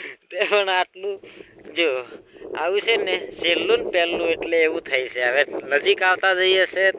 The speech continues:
તમ કેળાની વધારે વિતાવો થાય છે, પણ કંઈ નહીં, આપણે ગમે તેમ કરીશું, પણ આ ખેતર પૂરા કરીશું બપોરે. તો કાંઈ નહીં, ચાલો વીડિયોમાં બને રહો, અમે તો ભાગી જ જવાના છે. તો હું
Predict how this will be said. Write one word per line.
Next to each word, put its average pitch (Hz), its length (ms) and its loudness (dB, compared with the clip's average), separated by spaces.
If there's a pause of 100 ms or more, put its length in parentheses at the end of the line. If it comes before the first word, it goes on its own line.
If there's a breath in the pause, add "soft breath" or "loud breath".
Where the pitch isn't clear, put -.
(120)
તમ 180 180 -2 (920 loud breath)
કેળાની 175 440 0
વધારે 151 380 2
વિતાવો 143 380 0
થાય 127 280 -4
છે, 135 180 -6
પણ 135 220 -8
કંઈ 156 260 -4
નહીં, 170 180 -4
આપણે 139 280 -2 (880 loud breath)
ગમે 185 280 2
તેમ 208 260 2
કરીશું, 190 480 2
પણ 180 220 -2 (360)
આ 165 140 -2
ખેતર 156 360 -2
પૂરા 175 260 4
કરીશું 190 420 0
બપોરે. 180 520 2 (260 loud breath)
તો 113 100 -4
કાંઈ 156 240 2
નહીં, 190 220 -2 (460 loud breath)
ચાલો 123 200 -2 (100)
વીડિયોમાં 202 460 2
બને 190 220 4
રહો, 190 160 4 (100)
અમે 143 180 -4
તો 190 100 -4
ભાગી 170 300 2
જ 165 140 -10
જવાના 185 340 2
છે. 214 160 -2 (680 loud breath)
તો 160 100 2
હું 208 120 2